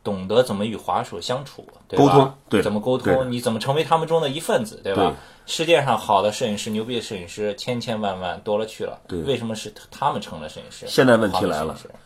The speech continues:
Speaker 2: 滑板摄影师到底谁最强？
Speaker 1: 所以你要会喝酒，
Speaker 2: <laughs>
Speaker 1: 对吧？<laughs> 但我觉得成为滑板摄影师，首先你成为一个滑手，其次，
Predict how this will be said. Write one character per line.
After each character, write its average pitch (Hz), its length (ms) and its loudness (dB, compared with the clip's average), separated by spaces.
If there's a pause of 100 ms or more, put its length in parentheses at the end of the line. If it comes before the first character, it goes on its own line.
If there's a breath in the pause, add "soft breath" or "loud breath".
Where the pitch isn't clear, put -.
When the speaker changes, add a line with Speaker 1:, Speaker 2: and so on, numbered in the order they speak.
Speaker 2:
滑 127 220 8
板 120 160 6
摄 - 160 2
影 107 80 4
师 120 100 -2
到 117 160 6
底 92 100 0
谁 90 200 -6
最 117 240 4
强？ - 280 -4
Speaker 1:
所 110 220 0
以 120 80 -2
你 107 120 -4
要 101 180 4
会 147 200 4
喝 - 140 4
酒， 104 140 2 (180)
Speaker 2:
<laughs> 110 220 0
Speaker 1:
对 170 100 12
吧？ - 1040 12 (640)
<laughs> - 760 -14
但 135 160 2
我 127 80 4
觉 135 140 2
得 151 80 0
成 147 160 -4
为 165 60 2
滑 131 180 6
板 117 100 0
摄 127 140 -6
影 113 60 -4
师， 131 100 -8
首 98 220 -4
先 127 260 -4
你 98 100 -6
成 - 200 -10
为 110 80 -8
一 113 40 -6
个 98 80 -10
滑 - 280 -10
手， 90 120 -12
其 - 200 -14
次， - 180 -16